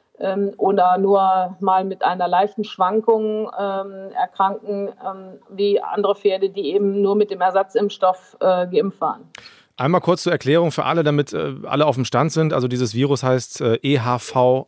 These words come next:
Speaker 2: eins. Und es ist für Menschen ungefährlich, aber wir Menschen können es eben auf die Tiere übertragen. Und zwar,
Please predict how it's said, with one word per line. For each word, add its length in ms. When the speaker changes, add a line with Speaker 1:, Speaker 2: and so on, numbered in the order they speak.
Speaker 2:
eins. 500
Und 320
es 120
ist 100
für 80
Menschen 560
ungefährlich, 580
aber 160
wir 60
Menschen 320
können 160
es 80
eben 180
auf 140
die 80
Tiere 280
übertragen. 760
Und 140
zwar, 520